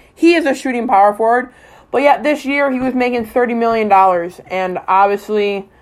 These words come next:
that's a lot. That is a lot to have a thirty million dollar contract for a thirty-five-year-old. So I don't know. He'd have to come in. He'd have to come in on a very, very team contract.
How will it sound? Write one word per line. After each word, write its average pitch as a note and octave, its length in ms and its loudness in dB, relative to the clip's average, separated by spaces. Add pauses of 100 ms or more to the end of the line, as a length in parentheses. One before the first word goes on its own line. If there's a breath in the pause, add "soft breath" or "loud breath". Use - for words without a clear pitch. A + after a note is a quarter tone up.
(380 soft breath)
that's A3 160 -4
a A3 60 -2
lot. E3+ 360 2 (380)
That G3+ 160 4
is G3 80 0
a F#3+ 80 4
lot F3 320 2
to F3+ 60 -6
have F3+ 180 -2
a F3 80 -8
thirty F3+ 300 0
million F3 280 -2
dollar E3+ 260 4
contract F3 520 -2
for F3 100 -2
a E3+ 60 -6
thirty-five-year-old. E3+ 880 -2
So D#3 380 -2
I F3+ 100 2
don't G3 160 2
know. F#3+ 280 2
He'd G3+ 180 -2
have B3+ 160 2
to A3 60 -4
come A#3 240 -2
in. G#3 160 -2
He'd F3 80 -10 (680 soft breath)
have D4+ 120 2
to B3+ 60 -4
come B3+ 180 0
in G#3+ 140 0
on F#3+ 180 2
a F#3 40 -8
very, G#3+ 260 4
very F#3 260 2
team F3 340 -10
contract. E3+ 680 -6